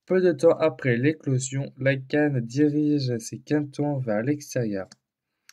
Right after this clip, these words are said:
Et s'il le faut, ces derniers n'hésitent pas à se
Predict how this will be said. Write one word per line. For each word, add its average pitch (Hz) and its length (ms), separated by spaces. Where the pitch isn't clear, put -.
Et 160 120
s'il 156 400
le 151 340
faut, 156 480
ces 143 180
derniers 131 380
n'hésitent 135 460
pas 143 340
à 127 120
se 107 320